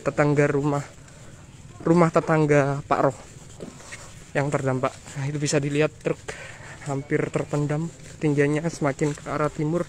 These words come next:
semakin tinggi, sekitar empat meter. Itu pintu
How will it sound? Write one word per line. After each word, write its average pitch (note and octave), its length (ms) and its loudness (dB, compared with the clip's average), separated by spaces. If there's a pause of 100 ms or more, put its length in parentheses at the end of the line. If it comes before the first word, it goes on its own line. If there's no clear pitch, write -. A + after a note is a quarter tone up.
(1040)
semakin D#3 320 0
tinggi, D3+ 320 2
sekitar D#3 400 0
empat D3+ 240 -2
meter. F#3 400 0 (880)
Itu E3+ 240 -2
pintu E3 720 0